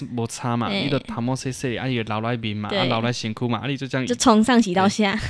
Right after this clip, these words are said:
Speaker 1: 对，啊，以前新训的时候，有的时候会是两三个人，两个人啊，
Speaker 2: 哦，
Speaker 1: 三个人有点太挤，
Speaker 2: 一起，一起。
Speaker 1: 两个人一间。
Speaker 2: 嗯。
Speaker 1: 对，然后那时候的话，有同，有那个同梯真的是很奇怪，他就会去抹别人的肥皂。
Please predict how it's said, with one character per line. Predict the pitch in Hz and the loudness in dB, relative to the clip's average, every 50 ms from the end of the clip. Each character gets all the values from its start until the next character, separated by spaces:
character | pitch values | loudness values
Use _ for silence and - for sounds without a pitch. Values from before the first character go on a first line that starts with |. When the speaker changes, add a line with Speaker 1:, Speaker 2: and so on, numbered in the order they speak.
| - 208 - | 0 0 0
Speaker 1:
对， | 226 196 - | 0 -2 0
啊， | - 151 180 | 2 4 4
以 | 165 | 4
前 | 131 - - 117 113 | 4 2 0 0 0
新 | 113 - - 147 | 2 2 2 0
训 | 147 - 156 139 | 2 2 4 4
的 | 127 113 | 4 4
时 | - - | 4 4
候， | 127 127 | 4 4
有 | 117 107 | 4 2
的 | 104 104 | 0 0
时 | - - | 0 0
候 | 120 117 113 107 | 2 2 2 0
会 | - - 117 110 107 | 0 0 0 0 0
是 | 104 - - 120 113 | -2 -4 -4 -4 -4
两 | 104 - 104 98 98 | -4 -4 -6 -6 -6
三 | - - 113 110 | -6 -4 -4 -4
个 | 107 | -4
人， | 104 - - | -6 -8 -6
两 | - 127 123 110 107 | -2 0 0 0 0
个 | - 110 | 0 -2
人 | 107 101 101 | -2 -2 -4
啊， | 104 107 | -4 -2
Speaker 2:
哦， | 220 | 0
Speaker 1:
三 | 208 135 | 2 4
个 | 127 | 4
人 | 123 113 | 6 6
有 | 110 | 6
点 | 110 113 | 4 4
太 | 117 120 | 4 2
挤， | 107 104 | 0 0
Speaker 2:
一 | |
起， | - | -4
一 | |
起。 | - - | -4 -4
Speaker 1:
两 | 113 107 | -2 -2
个 | - 110 | -2 -2
人 | 110 104 92 | -2 -2 -4
一 | 117 | -6
间。 | - - - 110 107 117 - | -6 -4 -6 -4 -4 -4 -6
Speaker 2:
嗯。 | 233 208 175 - 92 220 202 - _ _ | -6 -8 -8 -10 -10 -12 -14 -16 _ _
Speaker 1:
对， | - 110 104 - - _ _ _ _ _ _ _ | -10 -10 -10 -10 -12 _ _ _ _ _ _ _
然 | - 120 117 | -2 2 4
后 | 135 139 135 | 6 6 6
那 | 143 143 | 6 4
时 | 127 - | 4 6
候 | 120 120 | 4 4
的 | 117 113 104 | 4 2 0
话， | - 127 117 110 | -2 -2 -4 -2
有 | 107 110 104 | -4 -6 -8
同， | - - - 110 - _ | -8 -6 -6 -6 -6 _
有 | - - 110 110 | -4 -2 0 2
那 | 120 135 | 2 2
个 | 131 | 2
同 | - - 113 113 110 | 0 0 -2 -2 -2
梯 | - - 123 | -2 -6 -4
真 | 120 120 110 | -2 0 0
的 | 107 | 0
是 | 107 - 113 | 0 -2 -2
很 | 107 101 | -2 -2
奇 | 95 - - 98 | -4 -8 -10 -6
怪， | - 104 104 | -4 -4 -4
他 | 107 117 | -2 0
就 | 117 123 | 2 2
会 | 123 120 | 2 2
去 | - 120 | 2 0
抹 | 117 113 101 98 | 0 0 0 -2
别 | - 107 104 | -2 0 0
人 | 104 104 98 | 0 0 0
的 | 98 98 | -4 -6
肥 | - - - | -8 -8 -12
皂。 | 98 - 104 | -8 -6 -6